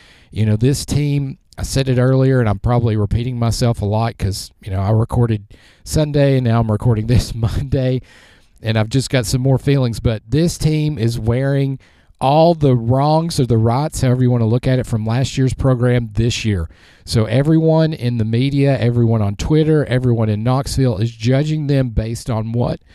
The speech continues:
the twenty twenty-two team did. And is that fair? Is that not fair? It, it's, it's for you all to decide. I mean, it was a great team.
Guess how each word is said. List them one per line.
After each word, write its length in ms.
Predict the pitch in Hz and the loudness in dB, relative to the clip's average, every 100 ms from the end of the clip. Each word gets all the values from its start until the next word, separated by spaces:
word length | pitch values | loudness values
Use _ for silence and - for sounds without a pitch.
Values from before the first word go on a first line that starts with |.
| - - | -20 -8
the 100 | 120 | -6
twenty 360 | 107 - 139 143 | 0 2 2 0
twenty-two 540 | - 131 120 - 147 | -2 -2 0 0 0
team 280 | 143 147 135 | 0 -2 0
did. 320 | 135 135 131 - | 0 0 -2 -4
And 180 | 120 - | -6 -6
is 220 | - 123 131 | -4 -2 0
that 180 | 117 | -2
fair? 340 | - 143 160 160 | -2 0 2 2
Is 160 | 123 - | 0 -2
that 140 | 113 | -2
not 220 | 131 135 | -2 -2
fair? 300 | - 147 151 - _ _ _ _ | 0 0 0 -6 _ _ _ _
It, 220 | 131 127 | -4 -2
it's, 220 | 123 - | -4 -4
it's 200 | 123 123 | -6 -4
for 120 | - | 0
you 160 | 135 139 | 2 4
all 120 | 131 | 2
to 80 | 113 | 0
decide. 560 | 107 - 131 135 85 - | -2 -2 -2 -2 -6 -8
I 60 | 113 | -4
mean, 140 | 113 | -2
it 100 | 120 | 0
was 120 | 107 | -2
a 60 | 110 | -2
great 380 | 107 127 143 - | 0 0 0 -2
team. 400 | - 139 135 | -4 -2 -4